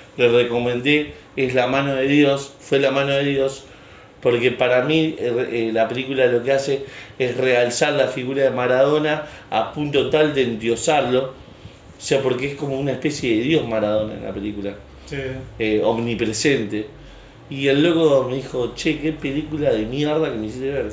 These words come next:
Speaker 2: <laughs>
Speaker 1: ¿Entendés? Yo, yo pensaba que iba a aparecer Maradona y iba a meter un gol. Y le digo, "No, pero precisamente Maradona no, o sea".
Speaker 2: Bueno, pero esa es la cosa, hay que también saber vender la película,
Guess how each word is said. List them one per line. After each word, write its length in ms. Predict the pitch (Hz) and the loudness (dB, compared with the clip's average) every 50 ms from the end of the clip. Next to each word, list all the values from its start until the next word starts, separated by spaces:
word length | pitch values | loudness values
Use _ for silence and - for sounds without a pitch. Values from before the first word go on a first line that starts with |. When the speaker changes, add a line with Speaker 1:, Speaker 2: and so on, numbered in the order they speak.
| - - - | -8 -6 -2
Speaker 2:
<laughs> 600 | 294 - - - 285 - - - 285 - - - | -2 -2 0 0 -2 -2 -2 -4 -8 -8 -6 -6
Speaker 1:
¿Entendés? 440 | 302 117 113 123 143 151 151 135 120 120 | -4 -2 0 0 2 0 0 0 -4 -8
Yo, 60 | 123 - | -12 -12
yo 200 | - - - 151 | -10 -6 -6 -4
pensaba 400 | 143 147 127 135 151 143 143 135 | -4 -2 -2 0 2 2 2 2
que 260 | 120 120 123 120 117 117 - - - - - - - - - - - - - - - - - | 0 -2 -4 -4 -6 -8 -10 -12 -16 -16 -18 -18 -20 -20 -20 -20 -20 -20 -20 -20 -18 -14 -8
iba 220 | - 151 139 139 139 | -4 0 2 2 2
a 40 | |
aparecer 360 | 131 131 135 123 120 - 151 143 | 2 2 2 0 0 0 0 0
Maradona 440 | 139 139 135 131 131 139 156 151 | 2 2 4 4 4 4 2 2
y 80 | 143 139 | 0 0
iba 120 | 139 139 | 0 0
a 20 | 135 | 0
meter 300 | 135 131 127 127 143 139 | 0 -2 -2 -2 -2 -2
un 140 | 139 139 139 | -2 -2 0
gol. 280 | 135 135 127 120 - - - - - - - - - - - - - - - | 2 2 2 2 0 -6 -12 -18 -20 -20 -20 -20 -20 -20 -20 -20 -18 -14 -10
Y 60 | 135 | -4
le 100 | 131 135 | 0 2
digo, 180 | 147 151 151 156 | 4 4 6 4
"No, 180 | 170 196 202 165 | 4 4 2 2
pero 180 | 147 135 135 | 2 2 2
precisamente 640 | 123 135 135 - - - 190 160 156 185 190 165 165 | 0 0 -6 -4 -2 2 2 2 2 0 -2 -2 -2
Maradona 500 | 143 123 135 131 135 139 160 185 180 170 151 | -2 0 2 4 6 6 4 4 2 0 0
no, 440 | 151 160 175 175 165 151 139 123 123 | 0 0 0 0 0 0 -2 -4 -4
o 80 | 120 123 | -6 -4
sea". 420 | - - 156 147 135 120 - - - - - - - - - - - - - - - - - - - - - - - - - - - - - - | 0 0 2 2 2 0 -4 -8 -14 -18 -20 -20 -20 -20 -20 -20 -20 -20 -20 -20 -20 -20 -20 -20 -20 -20 -20 -20 -20 -20 -20 -20 -20 -20 -18 -10
Speaker 2:
Bueno, 220 | 143 143 143 139 - | -6 -4 -4 -4 -2
pero 140 | 127 131 160 | 0 0 0
esa 200 | 175 170 - 170 | 2 2 0 0
es 60 | 151 | 0
la 140 | 143 143 139 131 | 0 -2 -4 -4
cosa, 200 | 131 120 - 151 | -6 -6 -4 -2
hay 100 | 165 165 | 0 0
que 80 | 190 | 0
también 380 | 175 170 170 170 175 180 180 156 | 0 0 0 0 -2 -2 -4 -2
saber 440 | - 165 165 165 175 180 180 190 165 | 0 2 2 4 4 2 0 -2 -4
vender 380 | 156 151 147 151 156 180 180 165 | -4 -4 -4 -4 -2 -2 0 2
la 200 | 165 156 156 147 | 2 0 0 0
película, 640 | 147 151 151 160 160 147 151 151 151 160 165 165 | -2 -2 0 -2 -2 -2 -2 -2 -2 -2 -2 -4